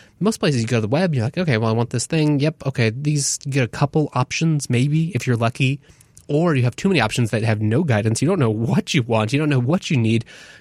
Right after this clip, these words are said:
Are these options even compatible? Are you gonna ship me something that works? And what? Are they gonna ship it to you and then you have to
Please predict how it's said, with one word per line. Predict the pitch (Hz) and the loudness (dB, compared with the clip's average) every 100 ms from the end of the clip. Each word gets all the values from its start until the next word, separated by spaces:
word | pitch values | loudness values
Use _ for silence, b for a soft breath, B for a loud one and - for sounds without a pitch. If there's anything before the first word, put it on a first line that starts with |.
| B | B
Are | 110 | -2
these | 143 170 | 0 0
options | 165 - 123 | 0 0 0
even | 120 110 | 0 0
compatible? | 110 - 165 190 175 | -2 -2 -2 0 0
Are | 135 | 2
you | 127 | 2
gonna | 131 104 | 0 -2
ship | - 170 | -2 -2
me | 202 | -2
something | - 165 123 | 0 0 0
that | 101 | 0
works? | 120 190 208 - - b b b b b b b _ _ _ _ _ - | 0 0 -2 -6 -10 b b b b b b b _ _ _ _ _ -2
And | 143 185 | 0 2
what? | 175 - | 0 0
Are | 110 | 0
they | |
gonna | 110 104 | 2 0
ship | - 139 | 0 -2
it | 131 | -2
to | 127 | -2
you | 110 123 165 | 0 2 2
and | 113 | 2
then | 107 | 2
you | 110 | 2
have | 123 123 | 2 0
to | 113 104 | 0 -2